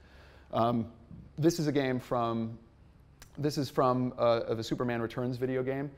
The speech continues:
Um, this game was so, I think, unsuccessful, I don't even think they made a Man of Steel video game. But, um, as you can see, though, they're trying to deal with the idea that Superman is indestructible. So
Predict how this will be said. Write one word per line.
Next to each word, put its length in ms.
Um, 160
this 100
game 180
was 140
so, 460
I 80
think, 160
unsuccessful, 600
I 80
don't 140
even 180
think 240
they 140
made 420
a 60
Man 260
of 100
Steel 340
video 300
game. 300
But, 420
um, 360
as 120
you 60
can 100
see, 220
though, 180
they're 140
trying 320
to 240
deal 420
with 140
the 100
idea 300
that 140
Superman 420
is 100
indestructible. 800
So 360